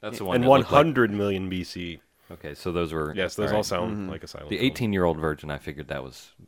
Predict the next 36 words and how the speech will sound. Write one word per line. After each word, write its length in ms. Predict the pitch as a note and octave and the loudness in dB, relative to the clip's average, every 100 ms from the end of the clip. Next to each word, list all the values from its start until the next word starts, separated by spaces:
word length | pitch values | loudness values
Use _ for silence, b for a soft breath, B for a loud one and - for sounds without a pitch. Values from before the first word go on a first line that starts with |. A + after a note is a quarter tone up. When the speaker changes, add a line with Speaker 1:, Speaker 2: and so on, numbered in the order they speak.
| _ _ - | _ _ -16
Speaker 1:
a 240 | B1+ C2+ - _ _ _ _ _ - | -14 -14 -16 _ _ _ _ _ -12
Speaker 2:
Yeah. 220 | E2+ D#2+ - _ | -10 -10 -14 _
Speaker 1:
spank 440 | - - D2+ C#2 - _ | -14 -6 -6 -8 -20 _
film. 380 | - C2+ A#1+ A#1+ _ _ _ _ _ _ - | -12 -12 -14 -20 _ _ _ _ _ _ -8
Speaker 2:
I 240 | F#2+ G#2 | -2 0
Speaker 3:
Hmm. 40 | G#2 | -2
Speaker 2:
don't 160 | F#2+ | -4
think 180 | F2 F2+ | -6 -12
so. 160 | - F2 | -8 -8
I 40 | E2+ | -6
think 140 | F2 | -8
it's, 240 | E2+ - - | -12 -14 -14
you 60 | |
Speaker 3:
No. 120 | F2+ | -12
Speaker 2:
know, 280 | F#2 E2 D#2 - | -8 -8 -10 -14
a 40 | |
knockoff 420 | E2+ E2 D#2+ D#2+ - | -14 -12 -12 -16 -16
on 140 | D#2 - | -20 -18
forty-year-old 400 | F2 E2 D2+ D2+ | -14 -14 -12 -12
Speaker 1:
Yeah. 100 | C#2 | -12
Speaker 2:
Virgin. 240 | D2 C#2+ C#2+ _ | -14 -18 -20 _
Speaker 1:
Mackie? 420 | G2 B2+ F3+ D#3+ B B B _ _ _ - | -4 -4 -4 -8 B B B _ _ _ -12
Speaker 2:
Oh, 60 | G2+ | -8
yeah, 100 | F#2 | -6
that's 180 | F2+ F2+ | -6 -8
on 100 | D2+ | -12
Netflix. 360 | C2 - C#2+ | -14 -20 -20
I've 100 | - | -20
seen 120 | - | -20
that 100 | C#2+ | -18
cover. 100 | C#2 D#2 | -8 -4
Speaker 1:
Rating? 280 | F2+ A2 G#2 _ _ _ _ _ _ _ | -4 -4 -12 _ _ _ _ _ _ _
Speaker 3:
Two 180 | - A#2+ | -10 -8
jocks. 440 | G#2 G2 G2 - - _ _ | -4 -4 -6 -10 -20 _ _
Speaker 1:
Two 140 | - | -4
jocks? 500 | F#2+ A#2+ B2 - - | 0 0 -2 -6 -20